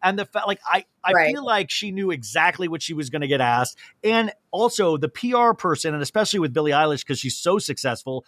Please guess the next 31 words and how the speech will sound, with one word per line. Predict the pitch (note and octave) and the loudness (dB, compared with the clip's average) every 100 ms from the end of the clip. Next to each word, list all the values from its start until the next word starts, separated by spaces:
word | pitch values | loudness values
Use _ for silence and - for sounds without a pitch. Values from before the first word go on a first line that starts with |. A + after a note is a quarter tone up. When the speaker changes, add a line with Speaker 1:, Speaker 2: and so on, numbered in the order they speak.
| - | -6
Speaker 1:
that | C#4+ D4 G#3 A3+ | 0 4 4 2
Speaker 2:
Right. | D#3+ | 0
Speaker 1:
P | C4 | 4
R | A3+ | 4
person | - G#3 E3+ | 2 -4 -2
would | D#3+ C#3 | -6 -4
be | C#3+ | -4
right | C3 E3+ D#3+ | -2 -2 0
there | F3 | -2
going, | D3 D3 C#3 B2+ A2+ | 2 2 2 -2 -8
"You | B2 C3+ | -12 -6
can't | D#3 C#3 | -2 0
air | C3+ B2+ | 0 0
that. | G#2+ F2+ - | -2 -8 -8
You | A#2+ | -12
can't, | - C#3+ C#3 - A#4 | -2 0 0 2 0
you | |
can't | - G#3 | 2 2
air | C3 | 4
that." | A4+ | 2
Speaker 2:
Exactly. | F#3 F3 E3+ - - | 2 0 -2 -4 -2
Exactly. | C#4+ C4 C4 B3 | -2 0 2 2
Speaker 1:
So | - | 2
I | G#3+ | 2
don't | B3 A#3 - | 2 -2 -2
get | G#3 F#3 | -2 0
what | F#3 D#3+ | -4 -2
game | E3 E3+ F3+ | -4 -4 -4
this | D3+ - | -6 -2
is, | F#3+ F#3+ | 0 0
but | B2 D3+ | 2 -2